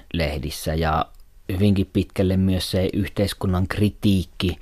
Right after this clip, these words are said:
suuntautui naisia kohtaan, että se vähän niin kuin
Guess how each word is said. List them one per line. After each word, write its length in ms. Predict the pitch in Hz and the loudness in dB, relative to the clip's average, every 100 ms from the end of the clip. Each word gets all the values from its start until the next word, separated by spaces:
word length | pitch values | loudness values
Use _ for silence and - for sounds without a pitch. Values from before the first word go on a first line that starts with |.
| - - - | -16 -20 -6
suuntautui 640 | - 101 92 90 87 98 | 2 4 4 4 2 4
naisia 580 | 101 113 110 92 90 76 | 6 8 6 4 0 0
kohtaan, 640 | - 65 - - 73 73 73 | -2 -6 -6 -6 -2 -2 -2
että 300 | - - 73 - - - - - - - - - | -6 -8 -8 -10 -20 -20 -20 -20 -20 -20 -20 -10
se 140 | 85 | 0
vähän 180 | 95 98 | 2 4
niin 100 | |
kuin 100 | 92 | 2